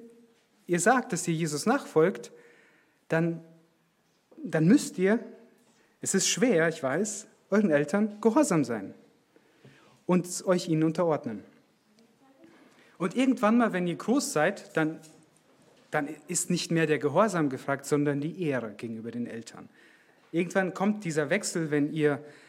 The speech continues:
ähm, wenn ihr ein eigenes, wenn ihr heiratet oder wenn ihr aus dem Haus zieht und selber persönliche, erwachsene Menschen werdet, dann gilt es nicht mehr, dass ihr alles tun müsst, was euch die Eltern sagen, sondern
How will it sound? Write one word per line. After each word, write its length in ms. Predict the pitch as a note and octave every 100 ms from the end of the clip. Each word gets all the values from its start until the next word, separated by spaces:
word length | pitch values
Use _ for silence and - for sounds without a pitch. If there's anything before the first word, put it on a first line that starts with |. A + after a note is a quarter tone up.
| - -
ähm, 480 | C#3+ C#3 C3 C3 - - - -
wenn 140 | C#3+
ihr 100 | C#3+
ein 80 | C3+
eigenes, 420 | C3+ D#3 D#3 - D#3+ - -
wenn 180 | C#3+ D3
ihr 160 | C#3+ B2+
heiratet 460 | F#3+ F#3 F3+ E3+
oder 160 | D3 C3+
wenn 120 | C3+
ihr 100 | D3
aus 120 | D3
dem 160 | F#3 D#3+
Haus 280 | F#3 F#3 -
zieht 180 | E3+
und 260 | D3+ C#3+ -
selber 400 | D3+ C3+ E3+ F3+
persönliche, 680 | E3 D#3 D3+ F3+ E3+ - D3 - - -
erwachsene 520 | - E3 E3+ - D#3
Menschen 420 | D#3+ G#3 - F3
werdet, 420 | D#3+ F3 F3 E3+ - - - - - C#3
dann 400 | D#3+ F#3 G3+ G#3 - -
gilt 300 | D3 F#3+ G3+
es 180 | E3+ E3+
nicht 220 | F3+ -
mehr, 140 | E3
dass 200 | D3+ -
ihr 240 | E3 D3+ - -
alles 540 | D#3 F#3+ F3+ - - - -
tun 300 | - F#3 A#3
müsst, 280 | F3+ G3 G#3
was 160 | F3 F3+
euch 140 | F3
die 120 | -
Eltern 300 | E3 - F3
sagen, 300 | D#3 D3+ F#3+
sondern 400 | E3+ E3+ E3 E3+